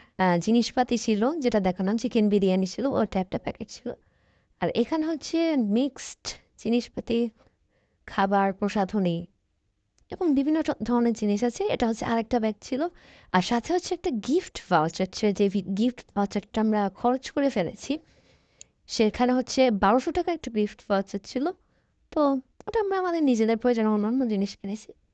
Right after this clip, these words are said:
তো এটাই। অনেকে হচ্ছে আর্ট ছাড়া এইসব শপিং আর্টই মানে সদাই করে। কার্ড সহ করলে ভালো। তাহলে একটা পয়েন্ট জমা হলে বছর অন্তর এরকম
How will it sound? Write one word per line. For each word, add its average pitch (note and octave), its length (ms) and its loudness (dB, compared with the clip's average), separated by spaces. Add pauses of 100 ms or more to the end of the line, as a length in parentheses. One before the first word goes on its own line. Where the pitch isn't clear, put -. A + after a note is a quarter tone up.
(600)
তো C#4+ 100 0
এটাই। C#4 300 0 (1200)
অনেকে D4+ 360 -2
হচ্ছে B3 640 2 (960)
আর্ট A#3+ 260 4
ছাড়া C4+ 240 0
এইসব C4+ 340 2
শপিং C#4 360 0
আর্টই B3+ 380 2 (600)
মানে F#3+ 160 0
সদাই A3+ 360 0
করে। A3 300 -2 (760)
কার্ড C#4 200 -2
সহ D#4+ 240 0
করলে F4+ 240 0
ভালো। G3 220 2
তাহলে A#3 260 -4
একটা A#3+ 160 -2
পয়েন্ট B3 360 2
জমা B3+ 180 2
হলে E4+ 280 -2
বছর G#3 300 0
অন্তর G3+ 320 -2
এরকম F3+ 340 -4